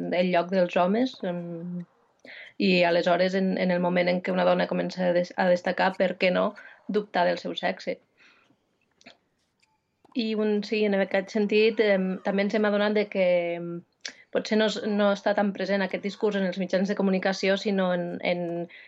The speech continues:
en produccions més aviat, mm, casolanes que la gent difon per YouTube, però que a vegades sí que acaben als mitjans de comunicacions i acaben, i acaben tenint efectes brutals sobre aquestes esportistes, no? Mm, posant-se en dubte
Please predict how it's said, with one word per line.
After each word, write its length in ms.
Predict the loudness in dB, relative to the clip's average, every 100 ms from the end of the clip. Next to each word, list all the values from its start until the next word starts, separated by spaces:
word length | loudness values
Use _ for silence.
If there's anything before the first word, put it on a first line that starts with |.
| -20 -4
en 160 | -2 0
produccions 540 | 2 2 0 0 2 2
més 160 | 2
aviat, 440 | 2 4 4 2 0 -12
mm, 340 | -8 -6 -6 -2
casolanes 680 | 0 2 2 2 2 -2 -4
que 120 | -6 -6
la 100 | -4
gent 160 | -4 -4
difon 680 | -2 -2 -2 -2 0 -2 -2
per 120 | -2
YouTube, 440 | -2 -2 0 2 2
però 160 | 0 2
que 80 | 2
a 80 |
vegades 320 | 2 2 0 -4
sí 80 |
que 80 | -8 -6
acaben 240 | -4 -2
als 160 | -4 -8
mitjans 260 | -4 -4
de 80 | -4
comunicacions 640 | -6 -8 -6 -4 -4 -2 -6 -12 -10 -4
i 60 | -2
acaben, 560 | 0 0 0 -2 -4 -8 -20 _ -16
i 160 | -6 -4
acaben 280 | 0 0 0
tenint 220 | 2 0
efectes 400 | 0 -2 -2 -4
brutals 480 | -4 -4 0 0 -2
sobre 160 | -6 -6
aquestes 280 | -6 -6 -6
esportistes, 640 | -2 -4 -2 -4 -2 -2 -2
no? 180 | -4 -4
Mm, 440 | -4 -4 -4 -4 -2
posant-se 360 | 0 2 2
en 80 | 0
dubte 260 | 0 2